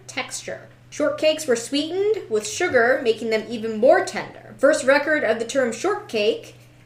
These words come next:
and the earliest recipe for it, an unleavened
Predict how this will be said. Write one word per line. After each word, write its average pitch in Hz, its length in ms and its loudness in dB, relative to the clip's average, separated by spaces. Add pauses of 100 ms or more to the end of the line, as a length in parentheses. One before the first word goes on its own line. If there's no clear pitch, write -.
(120)
and 240 320 4
the 220 160 2
earliest 349 440 2
recipe 269 480 -2
for 170 260 -2
it, 220 280 0
an 220 240 -4
unleavened 233 760 0